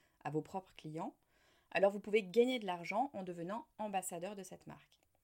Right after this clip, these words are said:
Ça veut pas nécessairement dire que vous allez passer votre temps à parler de cette marque. L'idée n'est pas que vous arrêtiez votre activité pour celle d'un autre.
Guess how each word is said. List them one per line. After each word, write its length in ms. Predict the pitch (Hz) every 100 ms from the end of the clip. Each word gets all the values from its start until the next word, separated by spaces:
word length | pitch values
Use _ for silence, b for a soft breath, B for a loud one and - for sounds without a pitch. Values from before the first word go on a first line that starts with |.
| _ _ _ b b -
Ça 120 | 185
veut 100 | 190
pas 160 | 294
nécessairement 520 | 294 254 233 220 214 208
dire 160 | 277
que 100 | 277
vous 140 | 190 185
allez 140 | 170
passer 260 | 196 214 214
votre 160 | 185
temps 140 | - 240
à 40 |
parler 300 | 233 190 214
de 60 | -
cette 240 | 196 -
marque. 260 | 156 - - _ _ -
L'idée 260 | 185 185
n'est 120 | 247 226
pas 120 | 226
que 60 |
vous 220 | 185 180 214
arrêtiez 320 | 220 208 196
votre 180 | 175 170
activité 440 | 160 180 175 -
pour 120 | 185
celle 180 | - 170
d'un 180 | 175 175
autre. 280 | 160 -